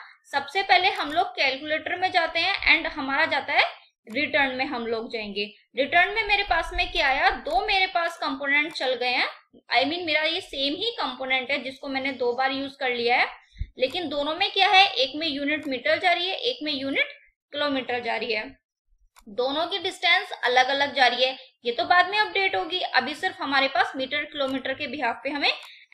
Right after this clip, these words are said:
enter distance in meter and enter distance in kilometer यहाँ पे दिखेगा। Then उसके बाद में हमारे पास में क्या run करेगा, इनपुट टाइप number,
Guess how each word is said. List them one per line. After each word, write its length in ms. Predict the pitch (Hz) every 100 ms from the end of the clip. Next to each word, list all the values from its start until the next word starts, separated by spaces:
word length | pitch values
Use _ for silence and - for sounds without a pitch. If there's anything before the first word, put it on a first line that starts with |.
| 254
enter 240 | 262 330
distance 440 | 330 359 - 330 339
in 140 | 349
meter 260 | 269 240 302 605
and 220 | 554 - 240
enter 240 | 240 262 262
distance 420 | 269 262 254 262
in 100 | 719 -
kilometer 420 | 277 262 254 269
यहाँ 240 | 320 254 -
पे 100 | 539 698 - _ 202
दिखेगा। 540 | 269 - 247 220 214 - _ _ -
Then 140 | 294 349
उसके 240 | 370 427
बाद 240 | 427 381 370
में 180 | 415 453 - - _ _
हमारे 340 | - 269 294 381
पास 260 | 381 370 381
में 100 | 392
क्या 180 | 370 330
run 180 | 359 359
करेगा, 380 | 359 330 339 427 - -
इनपुट 460 | 294 285 403 508 -
टाइप 400 | 285 240 370 605 - _ 247
number, 460 | 247 262 233 220